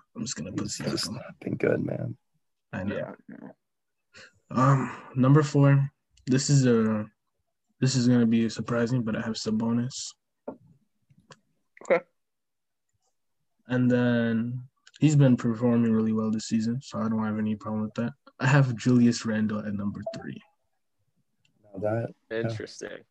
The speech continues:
Speaker 4: Interesting.
Speaker 1: He, he's at, like, he's averaging, like, close. He's averaging, like, twenty-three, seven, and something else.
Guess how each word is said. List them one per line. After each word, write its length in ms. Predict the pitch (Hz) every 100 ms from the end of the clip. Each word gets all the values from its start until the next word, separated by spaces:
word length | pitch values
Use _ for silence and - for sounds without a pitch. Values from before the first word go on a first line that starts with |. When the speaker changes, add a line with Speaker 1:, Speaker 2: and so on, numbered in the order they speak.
| _ -
Speaker 4:
Interesting. 240 | 104 -
Speaker 1:
He, 300 | 147 151 143
he's 240 | 135 165
at, 240 | 131 139 135
like, 160 | 147 143 _ _ _ _ _
he's 260 | 190 214
averaging, 520 | 147 185 180 156 156 156
like, 200 | 120 -
close. 400 | - - 147 143
He's 220 | 127 151
averaging, 480 | 175 175 151 139 117
like, 180 | 110 107
twenty-three, 1040 | - 135 139 131 - 120 131 135 131 123
seven, 520 | 123 - 127 127 127
and 120 | 117 110
something 400 | 123 120 113 110
else. 320 | 120 135